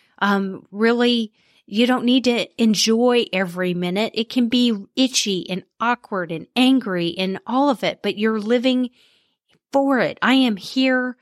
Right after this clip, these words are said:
for you today. Woohoo! That's kind of a cool mantra. I am here for you today.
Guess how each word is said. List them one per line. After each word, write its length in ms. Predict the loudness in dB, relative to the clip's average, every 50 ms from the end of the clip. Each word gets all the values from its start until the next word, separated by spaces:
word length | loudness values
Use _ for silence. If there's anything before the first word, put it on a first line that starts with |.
| _ _ _
for 600 | -20 -10 -2 2 2 2 4 2 0 -2 -4 -8 _ _ _ _ -6
you 460 | -2 0 0 0 0 -2 -4 -8 -14 _ _ _ -6
today. 840 | -2 0 2 2 2 2 2 2 2 2 0 -2 -4 -8 -12 -16 -18 _ _ _ _ _ _ _ _ _ _ _ _ _ -20 -20 -20 -20 -20 -8 _
Woohoo! 640 | 0 0 0 2 2 2 2 4 4 4 4 2
That's 220 | 2 0 -2 -2 -2
kind 180 | -2 0 0
of 80 | 0 -2
a 80 | -4 -6
cool 260 | -4 -2 -2 -2 -2
mantra. 480 | -2 -2 -2 -2 -4 -4 -4 -6 -4 -2 0
I 140 | 0 2
am 180 | 2 0 0 -4
here 340 | -6 -4 -2 2 2 2 2
for 220 | 0 0 -2 0
you 260 | 0 0 0 0 -2
today. 560 | -2 -2 -2 0 0 0 0 -2 -4 -6 -12